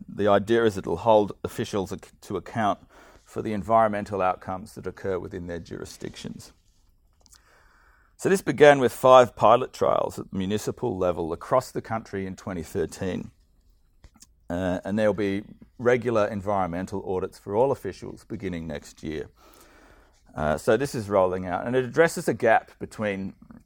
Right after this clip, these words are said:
uh, stated environmental policies that are handed down from Beijing, uh,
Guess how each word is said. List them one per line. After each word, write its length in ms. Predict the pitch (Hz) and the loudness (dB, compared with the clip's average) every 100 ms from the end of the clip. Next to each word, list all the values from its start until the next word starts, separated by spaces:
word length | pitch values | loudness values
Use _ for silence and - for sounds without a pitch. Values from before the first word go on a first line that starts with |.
| _ _ _ - | _ _ _ -12
uh, 200 | 98 92 | -6 -6
stated 680 | - - 143 135 127 104 113 - | -8 0 4 4 4 0 -6 -10
environmental 580 | 101 113 101 98 - | -2 0 0 -2 -6
policies 560 | 92 98 95 - - 120 | -6 -4 -4 -4 -12 -12
that 120 | - | -8
are 40 | 90 | -6
handed 280 | 95 92 | -4 -6
down 300 | 101 95 95 | -4 -4 -4
from 260 | - - 92 | -12 -14 -10
Beijing, 540 | 95 87 107 127 98 123 _ - - - _ - | -8 -8 -6 -6 -6 -10 _ -20 -20 -20 _ -4
uh, 200 | 104 | 2